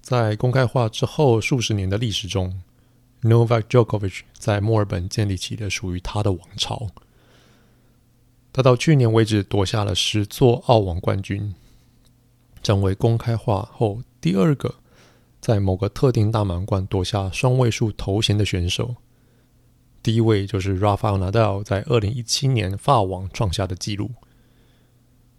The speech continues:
不止 Novak 在澳网创下称霸的纪录，他在二零一二年决赛与 Rafael Nadal 打了场五小时的大战，最终扳倒 Nadal 夺冠。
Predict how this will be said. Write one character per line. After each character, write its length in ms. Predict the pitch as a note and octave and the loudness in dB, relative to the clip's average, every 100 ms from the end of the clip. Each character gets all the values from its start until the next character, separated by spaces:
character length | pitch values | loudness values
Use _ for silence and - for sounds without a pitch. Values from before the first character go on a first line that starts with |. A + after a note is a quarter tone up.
| _ _ _ - | _ _ _ -4
不 80 | |
止 160 | A2 A2 | 0 2
Novak 360 | A2+ A#2 A2 G2 | 4 6 4 2
在 160 | A#2 | -2
澳 160 | B2+ A#2 | 0 2
网 140 | G2+ | 2
创 240 | F#2+ A2+ G#2 | -2 -2 -2
下 220 | A#2 G2+ | -2 -2
称 320 | - B2+ B2+ | 0 0 0
霸 160 | C3+ A2+ | 0 -2
的 80 | |
纪 180 | F#2+ G#2+ | -2 -4
录， 160 | G#2 B2+ A#2+ _ _ _ _ _ _ | -4 -6 -12 _ _ _ _ _ _
他 120 | - | -2
在 100 | A2 | -2
二 160 | B2+ A#2 | 0 0
零 140 | G#2+ | 0
一 160 | A#2 B2 | -2 0
二 100 | A#2+ | 0
年 260 | G#2 F#2 | 0 -2
决 260 | G2 - G2 | -4 -6 -6
赛 360 | F#2+ - B2+ A#2 - _ _ _ | -4 -4 -4 -6 -14 _ _ _
与 180 | - F#2+ | -4 -2
Rafael 380 | F#2 A2 G#2+ A2+ | 2 0 2 2
Nadal 340 | G#2+ G#2 A2 | 2 2 2
打 160 | G2+ F2+ | 0 -4
了 120 | F#2+ | -4
场 220 | F#2+ E2+ G2 | -6 -6 -4
五 200 | A2+ B2 | -2 0
小 160 | A2 | -2
时 140 | E2+ G2+ | -2 -6
的 140 | - | -10
大 220 | - G#2+ F2+ | -2 0 0
战， 280 | G#2+ F#2+ G#2+ _ _ _ _ _ _ _ _ - | -4 -6 -10 _ _ _ _ _ _ _ _ 0
最 120 | B2 | 4
终 220 | A2+ A2 | 4 2
扳 240 | - A#2 B2 | 0 0 0
倒 180 | G#2+ | -2
Nadal 440 | G2 G2+ G2 G#2+ F2+ | -2 -2 2 2 2
夺 160 | G2 | 0
冠。 300 | F#2 G#2+ G#2 | -2 -2 -4